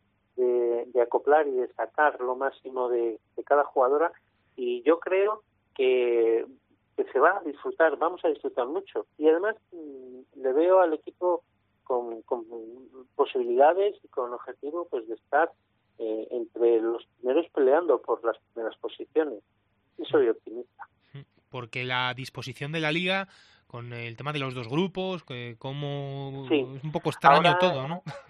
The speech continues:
Speaker 1: Sí, sí, claro. Bueno, es ahora efectivamente el, el tema de los dos grupos, lo que sí te va a implicar es que tienes que empezar muy concentrado.
Speaker 2: Sí.
Speaker 1: Y tienes que, tu, tus primeros partidos,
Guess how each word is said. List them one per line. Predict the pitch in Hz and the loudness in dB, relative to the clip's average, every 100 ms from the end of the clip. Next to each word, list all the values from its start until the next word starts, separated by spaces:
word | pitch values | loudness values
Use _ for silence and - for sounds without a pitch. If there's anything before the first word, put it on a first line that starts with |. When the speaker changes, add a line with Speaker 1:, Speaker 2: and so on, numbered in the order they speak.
| _ _ _ _ _ _ _ - | _ _ _ _ _ _ _ 2
Speaker 1:
Sí, | 170 175 | 4 4
sí, | 170 190 - | 0 0 0
claro. | 165 156 113 - - | 0 2 -2 -8 -6
Bueno, | 139 170 147 - 147 | 0 2 0 -4 -8
es | 131 - 156 | -8 -6 0
ahora | 139 147 | 4 4
efectivamente | 139 131 143 151 - 131 - | 2 0 -2 -2 -4 -6 -8
el, | 117 _ | -14 _
el | 127 117 | -10 -4
tema | 160 165 | 0 2
de | 175 | 4
los | 165 147 | 4 2
dos | 156 - | -2 -4
grupos, | 170 180 208 - _ _ _ _ | -8 -2 -2 -2 _ _ _ _
lo | 120 - | -4 -2
que | 135 - | -6 -4
sí | 160 160 | -6 0
te | 170 | 2
va | 156 | 2
a | |
implicar | 151 131 - 175 180 | -2 -8 0 0 0
es | - | -6
que | 135 | -10
tienes | - 147 - | -6 -8 -8
que | 139 | -8
empezar | 127 - 175 - - 135 | -8 0 0 0 -12 -6
muy | 139 | -4
concentrado. | - 120 120 107 117 101 90 - _ _ | -2 -2 0 -2 2 0 0 -4 _ _
Speaker 2:
Sí. | 123 123 | -14 -10
Speaker 1:
Y | 110 | 0
tienes | 131 147 147 _ | 0 0 -4 _
que, | 135 120 113 110 107 - | 2 4 4 2 0 -6
tu, | 127 117 - | -10 -12 -8
tus | - 120 - | -2 -2 -2
primeros | _ 131 156 - | _ 2 2 4
partidos, | 139 - 160 - - | 0 0 0 0 -2